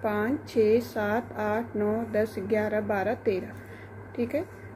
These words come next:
तेरह हो गए, इस साइड भी हमको तेरह छोड़ने हैं। अभी दो का एक करेंगे, कितनी बार करना है, दो का एक, एक बार, दो बार,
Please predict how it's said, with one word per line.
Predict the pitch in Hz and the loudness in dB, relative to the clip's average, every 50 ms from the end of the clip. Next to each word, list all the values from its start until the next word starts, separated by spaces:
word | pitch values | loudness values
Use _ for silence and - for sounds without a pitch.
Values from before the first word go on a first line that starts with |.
| - | 4
तेरह | - 254 254 262 269 | 8 10 10 12 12
हो | 269 269 262 | 12 12 12
गए, | 240 269 294 311 | 12 10 10 8
इस | 302 - 285 262 - | 8 4 0 0 4
साइड | - 277 269 277 247 | 6 8 8 8 8
भी | 277 285 | 8 6
हमको | 294 277 254 277 269 | 6 6 4 2 2
तेरह | - 247 220 214 233 | 4 4 4 6 4
छोड़ने | 233 - 269 247 240 247 247 | 2 4 6 6 6 6 6
हैं। | 254 269 285 | 6 4 4
अभी | 285 254 269 214 | 2 2 4 8
दो | 208 233 220 | 10 10 10
का | 226 240 247 | 10 8 6
एक | 247 240 247 - | 6 6 4 2
करेंगे, | 254 240 247 240 240 233 285 349 - - - - - - - - - - - - - - - - - - - - - - - - | 4 4 6 6 6 6 6 4 2 -4 -12 -16 -16 -16 -16 -16 -16 -16 -16 -16 -14 -16 -16 -16 -16 -16 -16 -16 -16 -14 -10 -8
कितनी | 254 233 - 262 | -8 -4 0 4
बार | 262 269 254 254 254 | 8 10 10 8 8
करना | 262 262 254 262 262 | 6 4 4 4 4
है, | 262 262 269 311 359 - - - - - - - - - - - - - - - - - - - - - - - - - | 4 4 4 4 2 0 -4 -14 -14 -16 -16 -16 -16 -16 -16 -16 -14 -14 -14 -14 -14 -14 -16 -16 -16 -16 -16 -14 -6 2
दो | 220 233 220 | 4 4 6
का | 226 - 240 | 6 6 6
एक, | 240 233 226 226 - - - | 8 8 8 6 4 2 4
एक | 233 233 233 - - | 4 4 4 4 4
बार, | 262 277 302 359 370 - - - - - - - - - - - - - - - - - - - - - - - - - - - - - - - - - - - - - - - - - - - - - - - - - - - - | 6 8 8 6 4 0 -12 -14 -16 -16 -16 -16 -16 -14 -16 -16 -16 -16 -16 -16 -16 -16 -16 -16 -16 -16 -16 -14 -14 -16 -14 -14 -16 -14 -16 -16 -16 -16 -16 -16 -16 -16 -16 -16 -16 -16 -16 -16 -16 -16 -16 -16 -16 -14 -10 -6 -4
दो | 196 220 220 220 233 247 | 2 6 8 8 8 8
बार, | 240 262 262 277 302 339 | 8 8 6 8 6 6